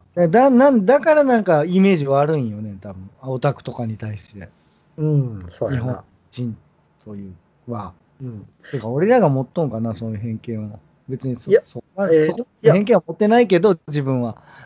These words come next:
Speaker 1: でもなんかやっぱ、恥ずかしいみたいなところあるでしょ、多分そういうの。
Speaker 2: あのー、多分な、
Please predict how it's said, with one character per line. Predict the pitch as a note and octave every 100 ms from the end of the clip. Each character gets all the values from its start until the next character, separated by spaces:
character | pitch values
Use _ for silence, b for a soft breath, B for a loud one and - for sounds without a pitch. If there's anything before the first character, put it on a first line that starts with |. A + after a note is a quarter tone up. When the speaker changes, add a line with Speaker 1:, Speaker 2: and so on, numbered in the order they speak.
| _
Speaker 1:
で | F3+
も |
な | G3+ B3+
ん |
か | D3+
や | C3
っ | D3+
ぱ、 | - B2 A#2 _ _ _ _ _
恥 | - - B3 B3
ず |
か | D#4+ D#4
し | D4+
い | C#4+
み | G#3+
た | D#3+
い |
な | C#3
と | B2+
こ | B2+
ろ | C3+
あ | G#3
る |
で | B3
し | D#3
ょ、 | G2 F#2 _ -
多 | C3
分 | G2+
そ | C#3
う | B2+
い |
う |
の。 | A2+ G2+ A#2 _ _ _ _ _ _ _ b b b b _
Speaker 2:
あ | A#2
の | B2+ B2 B2+ B2+ B2+ C3 C3 C3 C3+ C3+ _ _ _ -
ー、 |
多 | G3+
分 | F3+ B2+ B2
な、 | C3 G#2+